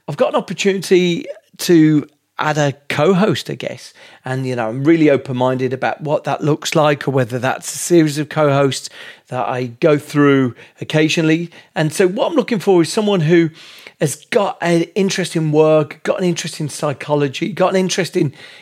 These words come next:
in the themes that all of us are facing in our jobs. Ideally, I want to work with someone who has a different perspective to me, probably looks and feels different to me, because I know that actually work is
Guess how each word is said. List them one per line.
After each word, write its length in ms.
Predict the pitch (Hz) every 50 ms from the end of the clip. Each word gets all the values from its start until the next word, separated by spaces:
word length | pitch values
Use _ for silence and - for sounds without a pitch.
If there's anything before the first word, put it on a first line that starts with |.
| _ -
in 180 | - 147 147 139
the 60 | 147
themes 520 | - - - 202 208 214 202 185 147 123
that 80 | 139 -
all 260 | - - 185 190 180
of 80 | 165 143
us 180 | 139 123 -
are 60 | 135
facing 600 | 117 - - - 147 147 135 - - 135 131 131 - -
in 200 | - 151 135 127
our 200 | 123 117 113 110
jobs. 480 | 107 - - 113 107 107 123 - - - _ _ _ _ _ -
Ideally, 920 | 165 185 196 170 135 _ - 202 214 220 214 190 160 127 117 113 120 139 - _ - - - - - _ -
I 60 | 147
want 160 | 156 180 180
to 60 | 175
work 240 | 160 160 160 147 -
with 100 | - 151
someone 320 | - - - 151 143 139 131
who 260 | 120 139 139 135 113 _ _ _ _ _ -
has 240 | 185 139 143 139 127
a 60 | 135
different 480 | 123 - - 180 156 - - 165 - -
perspective 520 | - - - - - - 139 131 139 127
to 140 | - - 143
me, 240 | 139 135 135 123 - - - - - _ -
probably 240 | - 180 170 165 160
looks 380 | 156 151 170 180 175 - - -
and 120 | 160 139
feels 460 | - - - 160 156 151 143 123 101 - _ -
different 480 | - 147 131 - - - 143 151 - -
to 100 | - 147
me, 360 | 139 131 131 127 127 113 - - - - - - - -
because 220 | - 120 131 127
I 40 | 139
know 280 | 135 135 147 147 143 127
that 340 | 113 131 131 123 - - _ - - - - _ _ - _ _ _ _ _ - _ _ -
actually 320 | 175 180 165 - 165 165
work 400 | 151 135 160 165 160 147 - 165
is 440 | 156 151 143 123 - - - -